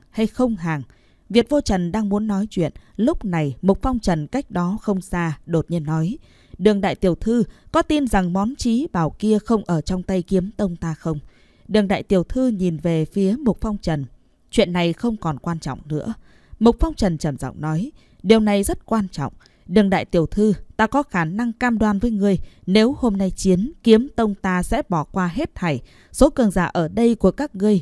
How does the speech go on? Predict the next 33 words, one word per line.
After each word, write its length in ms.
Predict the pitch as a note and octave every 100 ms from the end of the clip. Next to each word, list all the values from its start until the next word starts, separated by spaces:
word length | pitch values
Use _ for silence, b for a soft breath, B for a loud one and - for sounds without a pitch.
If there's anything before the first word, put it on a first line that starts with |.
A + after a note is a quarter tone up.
| -
sẽ 200 | - G#3
chết 280 | C#4+ D#4+ -
ít 220 | E4 -
nhất 200 | C4 D4+
hơn 240 | - G3+ E3+
chín 300 | - G3 A#3+ -
thành. 260 | D#3 C3+ A2+ b b -
Đến 180 | F#3
lúc 180 | G#3+ -
đó, 380 | E3+ E3 E3 B3 -
ngươi 200 | F#3 G#3
lấy 360 | G3 G#3 C4+ E4
gì 220 | G#3 F3
để 140 | D#3 D3+
đối 200 | F3 A#3+
kháng 320 | A3 G3+ D4+
Diệp 260 | G#3+ F3+ -
Huyền? 220 | E3 C3+ b b b
Hay 200 | - F#3
là 140 | D3 B2+
nói, 340 | D3 D#3+ A3+ - -
ngươi 180 | C#4
thật 180 | D#4 A3 -
sự 220 | G#3+ -
cho 220 | - D4
rằng 260 | - E3+ C#3 b b
tên 160 | A#3+ A3
kiếm 320 | - A3 C#4 -
tu 140 | A3+
kia 260 | - G#3 G3
rất 220 | E4 -
đơn 240 | A#3 G#3+
giản? 240 | F3+ D#3